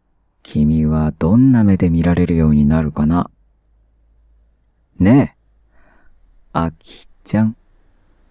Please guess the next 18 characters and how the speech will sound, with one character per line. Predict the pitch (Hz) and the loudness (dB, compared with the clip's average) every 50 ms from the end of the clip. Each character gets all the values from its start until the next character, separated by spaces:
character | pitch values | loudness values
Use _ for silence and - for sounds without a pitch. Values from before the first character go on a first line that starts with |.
| _ _ _ _ _ _ _ - - - - - - - - - - - - - | _ _ _ _ _ _ _ -20 -20 -20 -20 -20 -20 -20 -20 -20 -20 -20 -20 -20
<laughs> | - - - - - - - 135 135 - - - - - - - - 151 - - - - _ _ _ _ _ _ _ _ - - - - - - - - - - - - _ _ _ _ _ | -14 -12 -12 -12 -12 -6 -2 -2 -2 -2 -4 -8 -10 -10 -8 -10 -10 -10 -10 -14 -20 -20 _ _ _ _ _ _ _ _ -20 -20 -20 -20 -20 -20 -20 -20 -20 -20 -20 -20 _ _ _ _ _
あ | - - 92 95 | -6 -4 -2 0
ん | 98 98 95 92 82 | 2 2 0 0 -2
ず | 76 82 80 | -2 -4 -2
の | 80 78 76 71 71 73 | 0 0 0 0 0 -2
お | 71 69 | -4 -2
姫 | - - 131 143 - | 0 2 2 4 2
様。 | 131 - - 101 87 82 - - _ _ _ _ _ _ _ _ _ _ _ _ _ _ _ _ _ _ _ _ _ _ _ | 2 0 -4 -6 -6 -6 -8 -12 _ _ _ _ _ _ _ _ _ _ _ _ _ _ _ _ _ _ _ _ _ _ _
か | - 107 110 | -6 -2 0
わ | 113 120 120 127 131 | 0 2 2 2 2
い | 131 131 | 2 4
い | 127 | 4
名 | 120 113 110 | 2 2 2
前 | 107 113 113 113 113 107 | 2 4 4 2 2 0
つ | - - | -2 -2
け | - 120 117 | -2 0 0
る | 107 101 | 0 0
ね。 | 101 104 107 113 113 220 208 80 76 - | 2 2 2 2 2 2 2 0 -2 -4